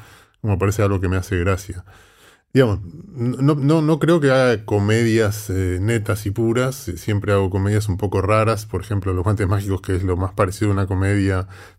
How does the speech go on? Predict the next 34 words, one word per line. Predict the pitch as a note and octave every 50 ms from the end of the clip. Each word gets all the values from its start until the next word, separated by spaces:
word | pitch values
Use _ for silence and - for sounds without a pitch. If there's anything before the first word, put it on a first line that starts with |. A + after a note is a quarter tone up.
| _ _
tradicional | A2+ G#2+ G#2 G#2 F#2+ G2 - G2+ G2 G2+ G#2+ A2 G#2
que | G#2+ - G2+
hice, | A2 G#2+ G#2+ B2+ A#2
tiene | - - G2 F#2+
un | F#2+ F#2+ F#2
final | F#2+ G2 G2 G2+ G2+ G2 F#2+ F#2+ F#2 F#2 - - - - - _ _ _ _ _
que | _ G2+ F2+
no | G2
es | G#2 G#2 G#2
un, | G#2 F#2+ F2 F2 F2 F2 F#2 G2 - -
un, | A2 G#2 G#2 G#2 G#2
un, | G#2 G#2+
un | G#2+ G#2+ G#2+ G#2+
final | - A2 G2+ G#2 F#2+
feliz, | - A2 B2 C#3+ C#3 C#3
sino | - G#2+ G2+ G2 F#2+
que | F#2+
es | F#2+ -
un | G2+ F#2
final | - G#2 F#2+ G2+ G2+ F#2+ F#2+ F#2 F2+ E2+ F2+ - - - - - _ _ _
muy | - G2+ G2 F#2+ F2+
para | F#2+ G2 G2
abajo, | G2+ A#2 B2 A#2 - - G2+
donde, | F#2 F#2 F2+ F#2
digamos, | F#2+ G2 F2+ F#2+
no | G2+
es | G2+ - -
un | G2 F2 E2+
típico | - - G2+ G2+ G#2 G2+ F#2
final | - G#2+ G#2 G#2+ G2+
de | G2
comedia | E2+ F#2+ G2 G#2 G#2 G#2 G2 F#2+ F2+
para | G2 - F2+ G2
nada, | G#2 B2 A#2+ A2+ A2 A2+ A2+ -